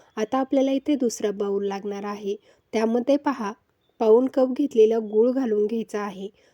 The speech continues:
त्यानंतर एक कप म्हशीचं दूध इथे आपण वापरत आहोत. एकदम घट्ट आणि आहे तसं दूध आपल्याला इथे वापरायचं आहे, पाणी घालायचं नाही. शिवाय तुम्हाला जर दूध आवडत नसेल ना, तर सेम क्वांटिटीमध्ये पाणी घेऊन त्यामध्ये जरी तुम्ही गूळ विरघळवला ना,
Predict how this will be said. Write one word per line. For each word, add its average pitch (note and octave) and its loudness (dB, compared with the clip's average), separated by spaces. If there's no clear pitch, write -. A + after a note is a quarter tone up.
त्यानंतर B3 0
एक B3 4
कप G3+ -4
म्हशीचं A3+ -2
दूध A3 0
इथे G3+ -10
आपण G#3 -6
वापरत G3+ -6
आहोत. G3+ -14
एकदम B3+ 4
घट्ट C#4 -2
आणि A3 -2
आहे A#3 -2
तसं B3 0
दूध G#3+ 0
आपल्याला G3+ 0
इथे G#3 2
वापरायचं G#3 -6
आहे, G3+ -6
पाणी A#3 0
घालायचं G#3+ -6
नाही. G3 -8
शिवाय D4 0
तुम्हाला B3+ -2
जर G#3 -2
दूध A#3 0
आवडत A#3+ 2
नसेल C#4+ 0
ना, A3 -2
तर A#3 2
सेम A3 2
क्वांटिटीमध्ये A#3 0
पाणी A3 -4
घेऊन A#3+ 0
त्यामध्ये A3+ -2
जरी C4+ 0
तुम्ही C4 0
गूळ B3 2
विरघळवला A#3 0
ना, G#3 -6